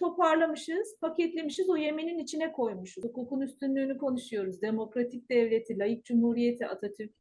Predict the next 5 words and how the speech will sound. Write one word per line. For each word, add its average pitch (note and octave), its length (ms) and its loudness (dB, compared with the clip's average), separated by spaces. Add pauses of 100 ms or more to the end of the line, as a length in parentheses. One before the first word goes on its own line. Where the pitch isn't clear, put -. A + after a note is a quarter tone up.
(140)
ilke G3+ 600 -4
ve G3 240 -2
inkılaplarını G#3 800 -2
konuşuyoruz. G3+ 720 -2 (460)
İşte C4 360 2